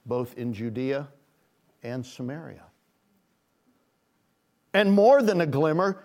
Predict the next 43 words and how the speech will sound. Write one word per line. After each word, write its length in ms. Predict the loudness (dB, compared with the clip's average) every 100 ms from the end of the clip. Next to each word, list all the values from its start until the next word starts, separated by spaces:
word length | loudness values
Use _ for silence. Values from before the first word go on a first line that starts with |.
| -4
is 160 | -2
the 140 | -2 -4
setup 460 | 0 2 2 0
for 120 | -2 -2
the 120 | 0
light 300 | 2 2 0
of 120 | -4
the 60 | -2
gospel 680 | 0 0 -2 -4 -4 -4 -8 -4
of 180 | -4 0
grace 420 | 0 2 0 -6 -16 -4
to 180 | -2 0
invade 640 | 0 0 2 2 2 0 -6 -4
the 160 | -2
uttermost 580 | 0 0 2 0 -2 -4
parts 340 | -2 -2 -2
of 120 | -4 -2
the 160 | 0
earth. 260 | 0 -2 -6 -14
For 220 | -2 0
in 80 | 2
Acts 360 | 0 -2 -4 -10
two, 460 | -4 0 0 0 -4 -20 -12
this 420 | 0 2 2 -2 -14 -14
Babel 800 | -4 2 4 2 2 0 -2 -8
will 220 | 0 2 4
be 160 | 4
overturned 760 | 6 4 2 -2 -2 0 2 4
by 140 | 4
the 120 | 2
gift 360 | 0 0 -2 -6
of 160 | -6 -4
tongues, 560 | -2 0 0 -2 -6 -10 -12 0
allowing 640 | 2 4 4 2 0 -4 -6
the 140 | -4 -2
gospel 760 | 0 -2 -4 -8 -4 -4 -6 -6
to 80 | -2
be 140 | -2
preached 420 | -2 -2 -2 -4
to 140 | 0 6
all 260 | 6 6
the 100 | 4
nations. 800 | 0 -2 -4 -10 -14 -14 -16 -18